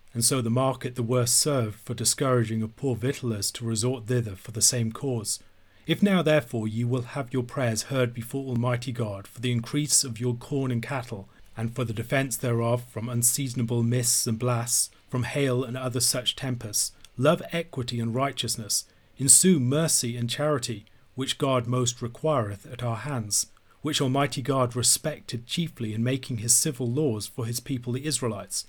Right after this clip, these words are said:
in charging the owners not to gather up their corn too nigh at harvest season, nor the grapes and olives in gathering time, but to leave behind some ears of grain for the poor gleaners. By this he meant to induce them to pity the poor,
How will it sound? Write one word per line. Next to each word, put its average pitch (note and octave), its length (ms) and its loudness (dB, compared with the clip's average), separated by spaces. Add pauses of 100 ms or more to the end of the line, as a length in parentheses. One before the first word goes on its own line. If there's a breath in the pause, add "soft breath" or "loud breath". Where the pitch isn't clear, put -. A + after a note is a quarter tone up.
(160 soft breath)
in A#2 80 -4
charging B2+ 440 0
the A#2+ 140 -2
owners C3 380 2
not C3 300 -4
to B2 80 -6
gather B2+ 300 0
up A#2+ 280 -4
their A#2 160 -2
corn A#2+ 380 -2
too C#3+ 180 -4
nigh B2 320 2
at A2+ 140 -6
harvest C#3+ 420 -2
season, G#2+ 400 -4 (240 soft breath)
nor C3+ 160 4
the B2 80 0
grapes C3+ 440 0
and C3 100 -2
olives B2+ 420 2
in B2 80 2
gathering A#2+ 440 -2
time, G2+ 340 -10 (260 soft breath)
but - 120 -6
to C3 80 -2
leave D#3+ 340 2
behind B2 500 -2
some C#3+ 360 2
ears C#3+ 320 0
of A2+ 100 -6
grain B2+ 340 0
for A2 160 -10
the A#2 80 -4
poor B2 300 -4
gleaners. A#2 540 -2 (400 soft breath)
By C#3+ 100 2
this F3 220 4
he E3 100 2
meant C3 260 0
to C#3 100 -2
induce B2+ 360 0
them A#2 200 -2
to A#2+ 100 -6
pity D3 340 -6
the A#2 100 -4
poor, A#2+ 380 -2